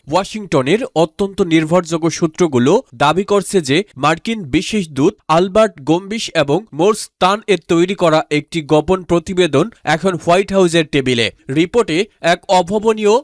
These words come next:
মন্তব্য করা হয়েছে। তাদের মতে আওয়ামী লীগের মতো বিশাল জনসমর্থন পুষ্ট দলকে নিষিদ্ধ বা নির্বাচনের বাইরে রাখা মানে হলো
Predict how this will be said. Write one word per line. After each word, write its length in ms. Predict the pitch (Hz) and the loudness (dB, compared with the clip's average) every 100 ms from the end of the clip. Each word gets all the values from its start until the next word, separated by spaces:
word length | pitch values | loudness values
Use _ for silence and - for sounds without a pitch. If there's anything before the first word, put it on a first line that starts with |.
| - | -2
মন্তব্য 420 | 147 190 190 220 220 | -2 0 0 -2 0
করা 260 | - 135 131 | 0 0 2
হয়েছে। 420 | 127 127 - 147 113 - | 0 -2 0 -2 -2 -4
তাদের 300 | - 139 185 202 | -4 -2 -2 -2
মতে 260 | 156 139 220 - - | -2 0 0 -2 -6
আওয়ামী 340 | 131 170 214 214 | -2 0 0 -2
লীগের 280 | 196 196 170 | -2 -2 -2
মতো 200 | 156 190 247 - | 0 0 0 -2
বিশাল 440 | 156 208 220 220 226 - 117 | -4 -2 -2 -2 -2 -10 -2
জনসমর্থন 720 | 165 208 202 202 190 190 185 175 | -2 0 -2 -2 -2 -4 -6 -2
পুষ্ট 300 | 175 190 - 196 180 | -2 -2 -2 -2 0
দলকে 300 | 180 - 147 220 - | -2 -2 -2 -2 -4
নিষিদ্ধ 460 | 147 190 220 180 196 | -4 -2 -4 -2 -2
বা 160 | 151 156 - | 0 0 -2
নির্বাচনের 600 | 131 170 190 202 208 202 170 | -4 -2 0 -2 -2 -6 -2
বাইরে 360 | 151 156 165 208 | 0 0 0 -2
রাখা 280 | 190 - 196 | -2 -2 -4
মানে 300 | 165 147 196 | -2 -2 -2
হলো 240 | 196 151 | 0 2